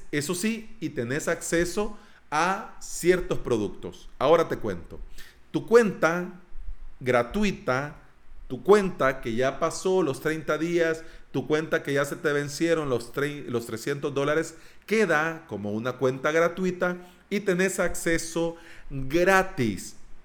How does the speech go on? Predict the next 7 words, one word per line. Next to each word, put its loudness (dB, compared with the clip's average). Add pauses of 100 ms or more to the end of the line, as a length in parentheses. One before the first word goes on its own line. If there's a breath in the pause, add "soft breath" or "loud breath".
por 4
siempre 2 (280 loud breath)
a 4
recursos 0
informáticos, -2
es 4
decir, 0